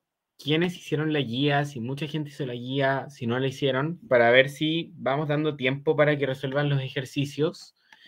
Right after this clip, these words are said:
Y, mm, y después los resuelvo o empiezo a resolverlos inmediatamente.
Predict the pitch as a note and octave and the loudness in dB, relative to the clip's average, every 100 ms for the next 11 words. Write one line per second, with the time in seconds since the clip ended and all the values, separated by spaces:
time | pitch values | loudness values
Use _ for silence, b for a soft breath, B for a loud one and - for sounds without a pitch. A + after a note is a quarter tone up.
0 | b b b b _ _ A#2+ A#2+ A#2+ A#2+ | b b b b _ _ -6 -2 0 2
1 | A#2 A#2 A#2 A#2 A2+ A2 A2 G#2+ G#2 _ | 2 2 2 2 2 2 0 -2 -6 _
2 | _ C3+ A#2+ A#2 D3+ D#3+ D#3 D3 E3+ C#3+ | _ 0 2 8 10 10 8 10 10 10
3 | F3+ - D3 D#3 C#3+ D#3 D#3 D3+ D3 B2+ | 8 8 6 4 2 2 2 0 0 4
4 | B2+ C3+ C3+ B2+ A#2 A#2 A2 F2+ - | 4 6 2 2 0 0 -2 -6 -16